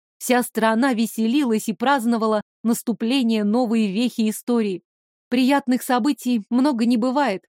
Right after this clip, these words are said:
и сразу три пары вдохновились нашим примером и пожелали соединить себя узами брака. Варфоломей сделал предложение Ирине Кочетковой, что было ожидаемо.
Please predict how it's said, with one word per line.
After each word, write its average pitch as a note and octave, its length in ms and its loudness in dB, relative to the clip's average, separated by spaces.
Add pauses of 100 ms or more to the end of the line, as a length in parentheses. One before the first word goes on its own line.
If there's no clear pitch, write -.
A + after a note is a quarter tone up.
и G#3+ 140 0
сразу A3 520 0
три D4 300 0 (120)
пары A3+ 440 0 (240)
вдохновились G#3+ 880 0
нашим A3+ 400 2
примером A#3+ 500 0 (220)
и C4 180 2
пожелали A#3 640 2
соединить G#3+ 680 0
себя A3+ 340 0
узами A3+ 400 0
брака. G3+ 440 -4 (480)
Варфоломей C#4 760 0 (100)
сделал A#3+ 500 0
предложение A3+ 960 0
Ирине B3 420 2
Кочетковой, G3+ 760 -2 (200)
что G#3 300 0
было A3+ 420 0
ожидаемо. G#3+ 800 -2